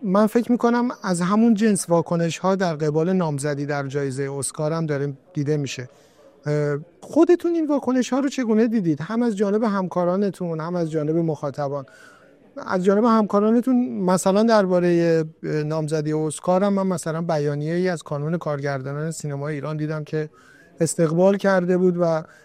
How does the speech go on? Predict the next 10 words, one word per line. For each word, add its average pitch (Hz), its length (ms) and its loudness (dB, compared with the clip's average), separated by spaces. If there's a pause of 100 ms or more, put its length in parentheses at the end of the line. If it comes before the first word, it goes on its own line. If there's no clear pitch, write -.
کم 185 200 0
و 190 80 4
بیش 220 200 0
از 190 180 0
جانب 180 300 2
برخی 170 360 0
سینماگران 175 640 -2
استقبال 170 500 0
دیده 175 240 -2
می‌شه. 180 460 0